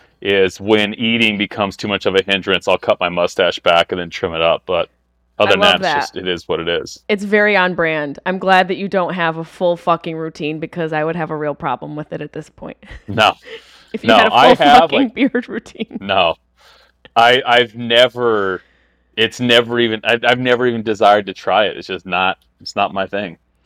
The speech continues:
Speaker 2: Well, I have one last question for you. I literally could talk to you for hours, and I do, I'm gonna put a pin on having a podcast in the future when another book comes out or some,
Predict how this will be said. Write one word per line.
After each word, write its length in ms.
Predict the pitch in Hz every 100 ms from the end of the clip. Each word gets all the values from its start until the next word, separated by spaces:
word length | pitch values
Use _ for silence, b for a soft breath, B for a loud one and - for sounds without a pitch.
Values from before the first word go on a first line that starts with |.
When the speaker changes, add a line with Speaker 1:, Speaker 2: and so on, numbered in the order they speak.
| b b b -
Speaker 2:
Well, 320 | 220 220 - 226
I 80 |
have 180 | 277 240
one 460 | 202 190 202 214 208
last 240 | 175 170
question 320 | - 170 -
for 100 | 170
you. 240 | 165 160 160
I 220 | - 175
literally 320 | 185 196 190
could 120 | 190
talk 220 | 180 165 160
to 100 | 165
you 140 | 160
for 480 | 151 156 147 147 143 B B B
hours, 420 | 156 160 156 156
and 200 | - 165
I 80 | 160
do, 400 | 165 156 185 170 -
I'm 240 | 165 180
gonna 180 | 180 170
put 180 | - 170
a 40 |
pin 240 | 165 190 165
on 120 | 156
having 360 | 170 156 151
a 240 | 143 135 - _ -
podcast 600 | 175 160 - 147 147 -
in 80 | 156
the 80 |
future 540 | 151 156 - 151 143 147
when 140 | 156 156
another 240 | 160 160
book 200 | 151 151
comes 280 | - 151 151
out 160 | 139
or 80 | -
some, 340 | 147 160 151